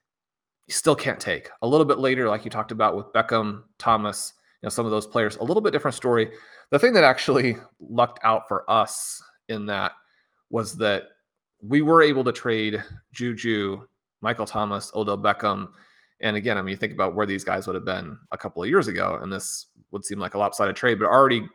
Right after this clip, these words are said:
going into last season, I mean, this is actually a fairly successful escape from them in that we got Saquon Barkley back.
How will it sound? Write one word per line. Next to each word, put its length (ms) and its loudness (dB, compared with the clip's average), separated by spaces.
going 220 -2
into 200 -6
last 300 -2
season, 340 -6
I 60 -16
mean, 120 -8
this 160 -8
is 260 -12
actually 280 0
a 40 -4
fairly 260 0
successful 960 -2
escape 540 0
from 380 0
them 480 -2
in 80 -4
that 80 -4
we 120 -2
got 200 2
Saquon 440 -4
Barkley 300 -2
back. 480 2